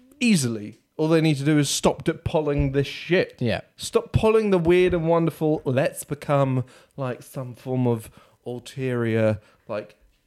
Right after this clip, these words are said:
Speaker 1: we'll see you in heaven"
Speaker 2: So
Speaker 1: kind of level
Speaker 2: we've been
Speaker 1: of
Speaker 2: saying for a while that Microsoft aren't,
Speaker 1: They're
Speaker 2: uh,
Speaker 1: insane.
Speaker 2: but not
Speaker 1: And
Speaker 2: even that, but they're not gon-, they're not approaching this generation in the same way. We've been saying that for a while. We don't
Speaker 1: Yeah.
Speaker 2: think they're gonna do
Speaker 1: No,
Speaker 2: that.
Speaker 1: they're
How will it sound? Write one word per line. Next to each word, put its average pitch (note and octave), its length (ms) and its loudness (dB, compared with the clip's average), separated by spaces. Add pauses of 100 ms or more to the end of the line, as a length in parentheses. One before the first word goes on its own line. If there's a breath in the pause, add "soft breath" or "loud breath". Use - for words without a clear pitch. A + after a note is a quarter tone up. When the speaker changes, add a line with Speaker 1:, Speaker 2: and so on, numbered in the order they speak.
(160)
Speaker 1:
we'll G2+ 160 -6
see - 260 -8
you F3+ 240 -2
in F#3+ 120 -4
heaven" F3+ 680 -6
Speaker 2:
So D#3 120 0
Speaker 1:
kind E3 200 0
of D3+ 140 2
level D#3 220 6
Speaker 2:
we've D3 100 8
been C#3 100 8
Speaker 1:
of A#2+ 60 -4
Speaker 2:
saying G3+ 260 2
for F3 140 0
a F3+ 40 2
while F3 320 2
that A2 140 -2
Microsoft A#2+ 500 -4 (100)
aren't, G#2+ 300 -4 (400)
Speaker 1:
They're E3+ 120 4
Speaker 2:
uh, F3 40 6
Speaker 1:
insane. E3 580 -4
Speaker 2:
but F#3 120 4
not G#3+ 80 4
Speaker 1:
And G3 100 4
Speaker 2:
even E3+ 120 -2
that, E3+ 140 0
but D3+ 80 -4
they're D3 140 0
not D3+ 240 -4
gon-, C#3 180 -4
they're C#3+ 140 2
not D3+ 180 0
approaching B2+ 520 0
this A#2+ 120 -2
generation A2 460 -2
in G#2 80 -6
the G#2 80 -10
same G#2+ 260 -4
way. G2 180 0
We've F2 120 -10
been A2 100 -10
saying C3+ 260 -4
that A#2 120 -6
for A#2 60 -8
a A2 40 -6
while. G#2 180 0
We G2 100 -4
don't G2+ 160 0
Speaker 1:
Yeah. G#2+ 120 2
Speaker 2:
think G2 160 -8
they're F#2+ 80 -10
gonna F#2 200 -10
do C3 120 -2
Speaker 1:
No, A2+ 200 2
Speaker 2:
that. G2 100 -8
Speaker 1:
they're C#3 100 4